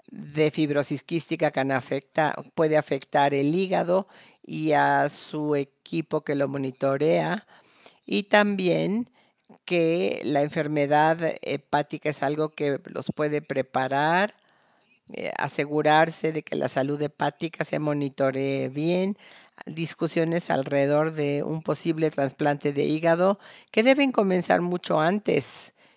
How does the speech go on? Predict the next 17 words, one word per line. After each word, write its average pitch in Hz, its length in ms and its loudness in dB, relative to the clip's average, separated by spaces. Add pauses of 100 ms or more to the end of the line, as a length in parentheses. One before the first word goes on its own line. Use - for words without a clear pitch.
(100)
como 202 380 4
debe 233 280 4
ocurrir 180 500 0
también 180 500 0
con 175 220 -2
el 147 180 -2
tra-, - 180 -8
como 147 340 -2
con 143 220 -2
el 139 160 0
trasplante 143 840 -2
de 143 120 -4
pulmón. 170 760 0 (840)
Tiene 226 300 4
que - 180 0
ser 180 520 0
un, 170 300 -6